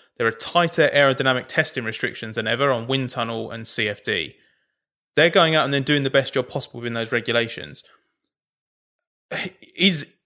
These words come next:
si-, quite simply, and it's, I think it's an impossible question to a-, answer on this podcast, so I'm probably stitching you both up. Like,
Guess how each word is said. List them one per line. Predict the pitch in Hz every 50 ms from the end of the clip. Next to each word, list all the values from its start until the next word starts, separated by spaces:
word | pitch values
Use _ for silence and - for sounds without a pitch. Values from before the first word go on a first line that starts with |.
| _ _ _
si-, | - - - 190 185
quite | 185 - 190 170 -
simply, | - 190 185 175 - 127 123
and | 135 135
it's, | 135 139
I | - 131 135
think | 131 - 156 143
it's | 143 143
an | 135 135
impossible | 139 - 175 160 - - 143 135
question | - 151 135 - - 139 127 123
to | - 135
a-, | 131 131 127 123 -
answer | 131 127 113 - 135
on | 123 120
this | 117 113
podcast, | - - 139 131 - - 120 107 120 -
so | - 123
I'm | 117
probably | - 139 123 120
stitching | - - - - 120 - - 123
you | 120 120
both | 127 120 113 110 143
up. | 127 101 95 - - - - - - - - - - - - - _ _ _ _ _ _ _ _ _ _ _ _ -
Like, | 175 165 123